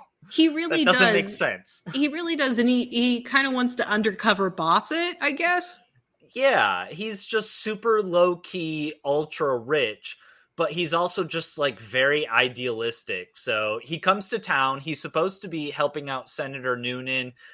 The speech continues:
Speaker 1: with some kind of bill that's gonna be making affordable housing or something. And unfortunately, he shows up two days early,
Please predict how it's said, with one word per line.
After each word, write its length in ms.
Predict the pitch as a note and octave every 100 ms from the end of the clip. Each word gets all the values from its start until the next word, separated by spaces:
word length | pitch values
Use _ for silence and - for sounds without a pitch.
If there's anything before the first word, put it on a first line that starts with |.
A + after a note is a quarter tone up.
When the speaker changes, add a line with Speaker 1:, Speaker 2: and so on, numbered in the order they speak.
| -
Speaker 1:
with 140 | B2 -
some 180 | C3+
kind 260 | B2 C#3 B2+
of 180 | A2+ -
bill 320 | A#2+ A#2+ A#2
that's 240 | A2+ G2+
gonna 180 | - A#2+
be 140 | A2+ A2+
making 380 | A2+ G#2 A#2
affordable 540 | A#2 G#2+ A2+ A2+ A2 G#2
housing 460 | G#2 G#2 G2 G#2
or 80 | G2+
something. 520 | - G#2 F#2+ G#2 G#2 - _ _ _ _
And 340 | C#3 C#3 C#3 C3+
unfortunately, 840 | D3+ D3 G#3 B3 G3+ E3+ C3 C#3
he 240 | C3 F3 F#3+
shows 300 | - D3 B2+
up 200 | B2 -
two 160 | D#3+
days 320 | B2+ A#2 A2 -
early, 680 | F#3 G#3 C3 A2+ G#2+ A2